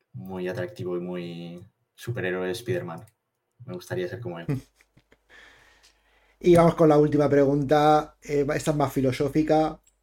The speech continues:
Speaker 2: Si estuviera en tus manos cambiar algo del mundo, ¿qué cambiarías?
Speaker 1: El cambio climático.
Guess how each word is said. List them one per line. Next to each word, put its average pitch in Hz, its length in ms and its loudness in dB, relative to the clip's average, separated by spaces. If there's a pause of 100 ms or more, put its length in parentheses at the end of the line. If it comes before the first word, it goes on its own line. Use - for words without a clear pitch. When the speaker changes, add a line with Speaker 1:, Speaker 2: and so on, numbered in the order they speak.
(140)
Speaker 2:
Si - 180 -10
estuviera 156 600 4
en 165 140 0
tus 147 220 0
manos 156 240 0
cambiar 151 280 2
algo 143 160 2
del 143 120 2
mundo, 170 280 -2
¿qué 151 100 0
cambiarías? 120 720 -4 (1600)
Speaker 1:
El 101 100 -10
cambio 90 260 -6
climático. 87 580 -10